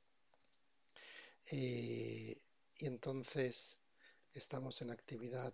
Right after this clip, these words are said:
ali-, eh, web, haces dir, tienes este download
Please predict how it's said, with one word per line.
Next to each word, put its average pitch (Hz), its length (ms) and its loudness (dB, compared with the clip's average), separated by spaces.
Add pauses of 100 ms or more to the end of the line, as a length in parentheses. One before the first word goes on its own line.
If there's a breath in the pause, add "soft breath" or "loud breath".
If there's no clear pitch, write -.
ali-, 127 300 -4
eh, 117 220 -4 (100)
web, 147 300 2 (1120)
haces 123 360 -4
dir, 143 260 4 (380 loud breath)
tienes 160 240 6
este 170 240 10
download 143 600 6